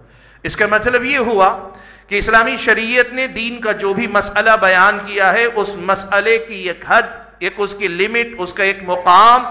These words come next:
ایک درجہ اسلام نے رکھا ہے۔ اسے ہمیں جاننا چاہیے اور اس دین پر اسی حد میں رک کر عمل کرنا چاہیے۔ دین کے کسی بھی مسئلے کو آدمی اس کی حد سے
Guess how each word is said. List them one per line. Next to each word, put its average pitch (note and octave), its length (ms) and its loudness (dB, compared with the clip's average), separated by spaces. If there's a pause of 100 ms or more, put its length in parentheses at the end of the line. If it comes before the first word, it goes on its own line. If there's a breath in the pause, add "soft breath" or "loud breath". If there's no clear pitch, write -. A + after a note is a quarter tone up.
(220 loud breath)
ایک - 200 -4
درجہ C4 240 4
اسلام G#3 600 4
نے F3 100 -2
رکھا D3+ 360 -6
ہے۔ - 200 -14 (580 soft breath)
اسے C4 220 4
ہمیں C#4 200 4
جاننا C4+ 520 4
چاہیے C4 420 0
اور C#4+ 140 4
اس G3+ 180 -6
دین C#4 300 -4
پر C#4+ 160 4
اسی A#3+ 320 -2
حد G3+ 220 4
میں C#4 220 2
رک D4+ 280 2
کر C#4 100 2
عمل A#3+ 260 4
کرنا F#3 420 0
چاہیے۔ A#2 400 -12 (560 loud breath)
دین B3+ 240 2
کے A#3 120 -4
کسی A3+ 360 -8
بھی G3+ 180 -10
مسئلے G#3+ 520 -2
کو A3 300 -2
آدمی A#3+ 520 4 (320 loud breath)
اس F#3+ 220 -4
کی G3+ 160 -6
حد B3+ 340 2 (140)
سے C#4+ 120 2